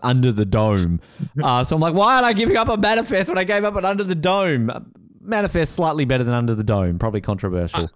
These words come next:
Speaker 2: I, I, I actually, I just love that this list that has, okay, Modern Family, Glee, though they, they're T V shows, but it makes sense. The Birdcage, that makes sense.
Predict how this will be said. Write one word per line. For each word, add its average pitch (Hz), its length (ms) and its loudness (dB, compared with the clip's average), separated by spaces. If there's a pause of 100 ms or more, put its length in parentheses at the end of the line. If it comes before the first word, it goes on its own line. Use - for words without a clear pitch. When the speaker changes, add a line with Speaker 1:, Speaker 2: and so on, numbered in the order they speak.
(280)
Speaker 2:
I, 214 100 -2
I, - 140 -4
I 190 140 0
actually, 220 300 -2
I 220 140 0
just 208 240 -4
love 190 380 0
that 160 260 -2 (380)
this 147 340 -2
list 165 160 -2
that 185 100 -2
has, 196 220 -2
okay, 190 220 -4
Modern 208 280 0
Family, 180 300 0
Glee, 147 380 0
though 175 160 -2
they, 180 160 -4
they're 185 160 -8
T 170 180 0
V 131 100 -2
shows, 143 360 -2
but 151 240 -4 (140)
it 143 100 -6
makes 156 220 -2
sense. 135 300 -4 (300)
The 180 80 -2
Birdcage, 180 420 -2
that 170 80 0
makes 165 160 -2
sense. 143 160 -2